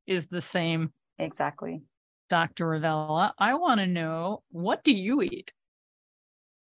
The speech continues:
Speaker 2: I eat, uh, a variety of things. And I, so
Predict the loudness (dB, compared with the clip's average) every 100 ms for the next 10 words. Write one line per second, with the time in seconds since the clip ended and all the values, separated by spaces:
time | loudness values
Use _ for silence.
0 | _ _ _ _ -2 0 2 0 2 4
1 | 4 4 2 2 2 2 0 -2 -2 -2
2 | -4 -4 -4 -4 -2 0 2 2 -2 -4
3 | -4 0 0 0 -2